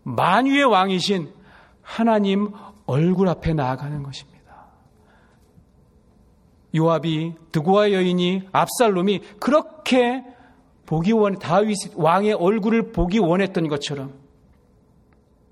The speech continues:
만유의 왕이신 하나님의 얼굴을 대면할, 대면할 때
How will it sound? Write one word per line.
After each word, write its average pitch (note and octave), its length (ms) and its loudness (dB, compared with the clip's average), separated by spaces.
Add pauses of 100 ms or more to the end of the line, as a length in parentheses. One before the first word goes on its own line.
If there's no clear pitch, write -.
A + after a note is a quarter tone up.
(1080)
만유의 G#3+ 420 2
왕이신 A3+ 840 0 (280)
하나님의 C4 880 0
얼굴을 A3 840 0 (240)
대면할, D#3+ 760 -2
대면할 D#3 500 -4
때 E3+ 240 -8